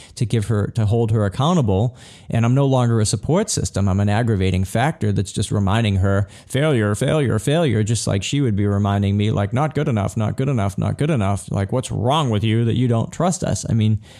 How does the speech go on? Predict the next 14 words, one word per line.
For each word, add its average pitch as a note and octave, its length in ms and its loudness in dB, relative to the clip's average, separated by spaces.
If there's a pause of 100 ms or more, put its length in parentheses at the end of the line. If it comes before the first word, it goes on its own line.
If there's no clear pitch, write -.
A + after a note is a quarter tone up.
(380)
we D#3+ 100 -2
have F3+ 120 -2
to E3+ 80 -4
think F#3+ 320 -2
about F#2+ 500 2 (1040)
this, - 420 0
how, A#2 440 0 (520)
we D3+ 80 0
have F3+ 100 2
to F#3+ 80 -2
think F3 220 -2
about C#3 360 -2 (360)
our A2 320 -2 (340)
partner's A#2 800 -2